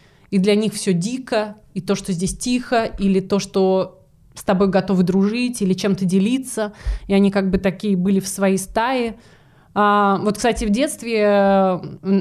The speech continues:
нас учительница по литературе никогда не заставляла нас читать книги. У нас была книжная ярмарка, и она нам выдавала список сто пятьдесят книг на год, которые ты читаешь, а потом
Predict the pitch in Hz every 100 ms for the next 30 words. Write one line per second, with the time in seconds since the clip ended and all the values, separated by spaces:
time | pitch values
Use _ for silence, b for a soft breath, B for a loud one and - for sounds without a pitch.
0 | 208 214 190 277 294 233 208 202 226 214
1 | 214 320 247 208 220 214 185 185 208 214
2 | 202 196 - 208 208 - 359 294 214 214
3 | 202 202 202 226 196 196 226 320 277 -
4 | 196 202 208 208 196 190 214 202 196 -
5 | 233 - 185 - 196 190 180 208 185 -
6 | 208 190 202 208 359 - 202 254 208 -
7 | - 381 427 240 202 208 320 330